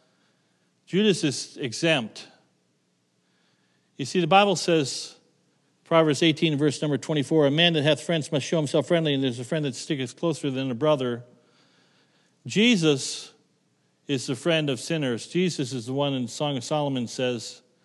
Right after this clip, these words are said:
"His mouth is most sweet.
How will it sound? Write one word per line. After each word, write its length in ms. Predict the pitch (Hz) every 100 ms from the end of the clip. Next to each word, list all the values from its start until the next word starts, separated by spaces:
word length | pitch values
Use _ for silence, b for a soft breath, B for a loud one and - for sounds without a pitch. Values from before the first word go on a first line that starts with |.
| _ _ _ _ _ _ _ _
"His 260 | 147 131
mouth 300 | 170 180 170
is 420 | 147 - - - -
most 360 | 147 156 139
sweet. 560 | - 156 156 110 -